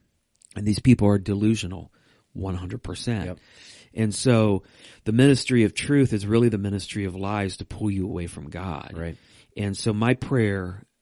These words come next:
Speaker 1: if I could ever, if I could say this, is that Christians wouldn't be, you know,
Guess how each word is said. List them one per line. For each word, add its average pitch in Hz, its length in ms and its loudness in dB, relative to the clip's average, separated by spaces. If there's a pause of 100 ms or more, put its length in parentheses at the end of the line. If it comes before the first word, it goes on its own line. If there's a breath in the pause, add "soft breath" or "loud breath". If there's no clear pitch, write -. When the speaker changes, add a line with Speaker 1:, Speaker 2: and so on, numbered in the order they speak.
(280)
Speaker 1:
if 104 120 -6
I 98 80 -4
could 101 140 -4
ever, 101 220 -4
if 107 100 -8
I 98 80 -6
could 90 140 -10
say 117 220 -2
this, 90 340 -6
is 95 180 -10
that 98 140 -10
Christians 104 420 -4
wouldn't 101 340 -6
be, 92 400 -8 (560)
you 104 140 -12
know, 92 360 -10